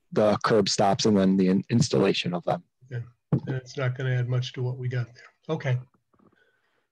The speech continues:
Speaker 2: Uh, you haven't seen Derek's response to your response, correct?
Speaker 1: Um, I believe I submitted it too late in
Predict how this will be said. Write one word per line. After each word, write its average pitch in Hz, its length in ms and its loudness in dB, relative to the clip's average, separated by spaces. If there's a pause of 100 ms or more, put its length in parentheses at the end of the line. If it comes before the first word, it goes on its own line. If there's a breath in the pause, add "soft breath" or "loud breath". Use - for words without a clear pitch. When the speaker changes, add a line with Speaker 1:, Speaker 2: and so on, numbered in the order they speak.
Speaker 2:
Uh, 147 340 0
you 170 220 -2
haven't 185 300 2
seen 190 400 0
Derek's 175 640 -2 (560)
response 151 600 -2
to 156 120 -8
your 156 180 -2
response, 160 800 -4 (1000)
correct? 139 340 -6
Speaker 1:
Um, 85 120 -10 (580)
I 135 60 4
believe 139 420 2
I 135 80 4
submitted 123 480 4
it 120 160 2
too - 160 2
late 113 240 4
in 104 460 -2